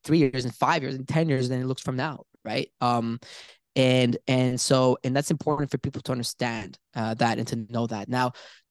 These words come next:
communities, I mean, some of them will grow. I think they will grow exponentially. Uh, and of course, like, I, what I like, I'm a fan of communities in-, interoperating and working together, right? Like, I think I'm, I'm really a fan of that. And, like,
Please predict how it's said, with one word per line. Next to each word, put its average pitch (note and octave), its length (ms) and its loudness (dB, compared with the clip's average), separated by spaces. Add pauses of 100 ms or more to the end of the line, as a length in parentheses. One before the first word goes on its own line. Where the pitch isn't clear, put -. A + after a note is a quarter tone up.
communities, F3+ 420 4
I - 80 0
mean, C#3+ 160 2
some D#3+ 200 0
of D#3+ 60 2
them E3 200 0
will D3 80 2
grow. D3 360 0
I B2 40 -2
think D3 260 -8
they C3+ 80 -4
will B2+ 180 -4
grow C3 220 0
exponentially. B2 840 -6 (120)
Uh, B2+ 220 2
and C3+ 160 2
of B2 140 0
course, - 400 0
like, C3 180 -4
I, C3+ 160 0
what C#3 180 -2
I E3+ 120 2
like, C#3 240 0
I'm C3 160 -4
a C3 40 -2
fan C#3 220 -4
of C3 140 -10
communities C3+ 380 -2
in-, C3 100 -6 (200)
interoperating C3 760 0
and A#2+ 180 -10
working A#2+ 260 -4
together, A#2 440 0
right? A2+ 260 -4 (100)
Like, A#2 180 -4
I A#2+ 40 -2
think B2 320 0 (320)
I'm, B2+ 320 -2
I'm B2 160 0
really C3 220 6
a A#2+ 60 4
fan A#2+ 200 0
of A#2 120 0
that. A#2 340 0
And, B2 100 -2
like, A2+ 180 0